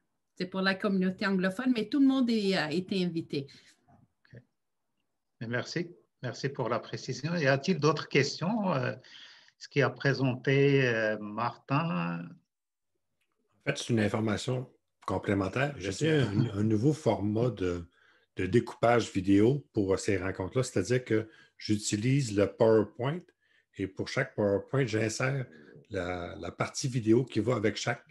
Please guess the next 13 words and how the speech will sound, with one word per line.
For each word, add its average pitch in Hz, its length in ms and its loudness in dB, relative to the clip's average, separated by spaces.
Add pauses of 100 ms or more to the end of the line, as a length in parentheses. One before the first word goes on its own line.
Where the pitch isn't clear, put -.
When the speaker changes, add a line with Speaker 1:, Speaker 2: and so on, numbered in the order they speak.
(120)
Speaker 3:
diapositive. 110 680 0 (420)
Donc, 95 300 -4
en 98 140 -4
tant 139 160 0
que - 40 -14
conseiller 123 300 0
pédagogique, 101 480 0
si - 140 -4
vous 101 60 0
voulez 123 200 0
réutiliser, 104 720 0 (460)
euh, 87 320 -6 (200)
le, 87 200 -12